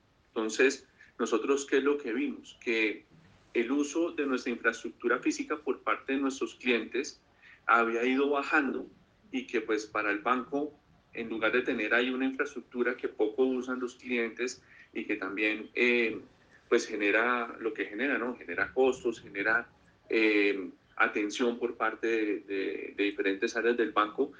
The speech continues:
pues, qué mejor que dirigir toda esa atención, todo ese esfuerzo, esa inversión, eh, en invertir todavía más en el, en el desarrollo de un canal digital que es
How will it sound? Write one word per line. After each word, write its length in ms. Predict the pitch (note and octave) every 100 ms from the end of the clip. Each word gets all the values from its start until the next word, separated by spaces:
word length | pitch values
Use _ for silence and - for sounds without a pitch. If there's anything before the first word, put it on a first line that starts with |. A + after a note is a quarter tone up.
| -
pues, 160 | - -
qué 80 |
mejor 400 | A#2 C3+ C#3 C3+
que 120 | C3 C#3
dirigir 420 | A#2+ A2 A#2+ -
toda 120 | C#3
esa 140 | C3
atención, 640 | C#3 B2+ G#2+ - B2 A#2+ B2 - - -
todo 280 | C3+ C3 C3+
ese 160 | C3 C3
esfuerzo, 640 | B2+ C3+ B2 A#2+ A#2+ A#2 - - -
esa 300 | A#2+ B2 C3
inversión, 640 | B2+ B2 - C3+ A#2+ C3+ - _ _ _ -
eh, 540 | A#2 A2+ G#2 G2 - -
en 160 | A#2+ A2+
invertir 500 | A2 G#2 - A2 -
todavía 240 | A#2 G#2
más 320 | A2+ A2 G#2+
en 100 | A#2
el, 180 | A#2 G2+
en 320 | - A2 G#2+ G#2
el 140 | G2+
desarrollo 760 | G#2 G2+ G2 G#2 G2+ A2+ A2+ - -
de 180 | A#2+ A2
un 140 | G#2
canal 280 | G2+ A2+ A2
digital 380 | A#2+ - F2+ F#2+
que 100 | A#2+
es 220 | - -